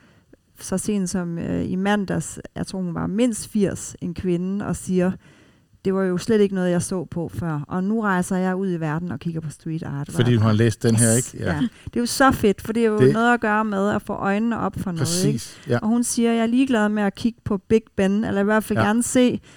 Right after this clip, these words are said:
Speaker 1: Big Ben fra en vinkel, hvor jeg i
Speaker 2: Ja.
Speaker 1: virkeligheden er ved at kigge på et lille Banksy-værk, der sidder helt
Speaker 2: Ja.
Speaker 1: nede over, over fortovet. Så kan jeg se Big Ben i baggrunden. Det er fint nok." Men ja,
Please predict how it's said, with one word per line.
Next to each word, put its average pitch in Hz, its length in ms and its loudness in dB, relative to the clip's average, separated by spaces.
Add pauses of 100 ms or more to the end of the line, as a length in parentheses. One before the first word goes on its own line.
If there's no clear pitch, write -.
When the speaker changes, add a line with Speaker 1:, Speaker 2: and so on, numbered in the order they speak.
(200)
Speaker 1:
Big 233 140 4 (100)
Ben 220 260 2
fra 214 160 0
en 196 160 0
vinkel, 220 300 4
hvor 190 140 -2
jeg 190 80 0
i 185 40 2
Speaker 2:
Ja. 190 40 2 (120)
Speaker 1:
virkeligheden 233 340 6
er 202 80 2
ved 208 100 0
at 202 100 0
kigge 226 260 -2
på 220 80 0
et 190 120 -2
lille 226 200 0
Banksy-værk, 202 1000 -2
der 202 60 -2
sidder 220 320 0
helt 220 260 2
Speaker 2:
Ja. 208 100 0
Speaker 1:
nede 220 240 0
over, 180 520 -2 (520)
over 214 220 -2
fortovet. 190 560 -4
Så 226 100 -2
kan 247 120 0
jeg 196 100 2
se 233 200 0
Big 233 200 -4 (100)
Ben 208 320 0
i 202 220 -2
baggrunden. 214 580 -4
Det 247 80 -2
er 277 100 -2
fint 262 200 -2
nok." 160 260 -4 (140)
Men 190 300 -2 (1300)
ja, 156 140 -4